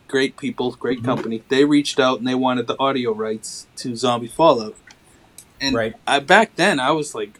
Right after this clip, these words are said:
Speaker 1: "Audiobooks? Who listens to audiobooks?" Nobody, you know, all I could think of was my mom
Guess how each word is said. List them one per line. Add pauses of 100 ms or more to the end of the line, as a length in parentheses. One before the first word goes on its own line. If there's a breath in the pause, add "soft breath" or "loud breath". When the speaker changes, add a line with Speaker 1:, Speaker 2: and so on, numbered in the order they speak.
Speaker 1:
"Audiobooks? (120)
Who
listens
to
audiobooks?"
Nobody,
you
know,
all
I
could
think
of
was
my
mom